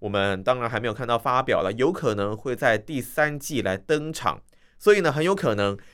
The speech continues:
会要延后大概一年左右的一个时间哦。那讲到 Supra，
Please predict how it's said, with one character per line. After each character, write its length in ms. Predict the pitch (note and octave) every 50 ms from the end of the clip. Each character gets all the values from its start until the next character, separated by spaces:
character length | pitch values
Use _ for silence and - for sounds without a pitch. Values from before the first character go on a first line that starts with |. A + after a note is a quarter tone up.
| - - - -
会 100 | - F3+
要 100 | F3 E3
延 240 | D3 C#3 C3+ B2+ B2+
后 220 | C3+ C#3 D#3+ C#3
大 140 | C#3 D3+ C#3
概 200 | C3 C3 C3 - -
一 120 | F3 E3
年 280 | D3 B2+ A2 G#2 G2+ G2+
左 340 | G2+ - - C3+ G2 F#2 F#2+
右 200 | G#2+ C#3 C3 A2+
的 100 | G2+ F#2
一 80 | F#2
个 80 | F#2 G2
时 300 | G2 - - - - F#2
间 320 | F2+ - - A2 G2 F#2+ F#2+
哦。 180 | F2+ C2+ - - - - - - - -
那 120 | A3+ B3 A3+
讲 160 | - C3+ C#3
到 340 | F3 F3+ F3 E3+ E3+ D#3+ D#3
Supra， 440 | - A3 A3+ F#3+ F#3 C3 F#2 -